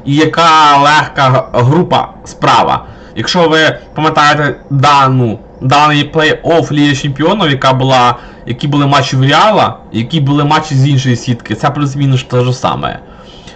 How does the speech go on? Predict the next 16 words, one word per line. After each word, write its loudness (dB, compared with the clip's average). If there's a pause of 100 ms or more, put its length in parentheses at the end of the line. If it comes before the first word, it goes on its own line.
Франція, 0
Бельгія, 0
я 0
б -6
не -2
сказав, -2
що -4
Ф-, -8
Франція, 0
да, 2
на -2
бумажці 0
фаворит, -2
по 0
гравцям 0
фаворит, -2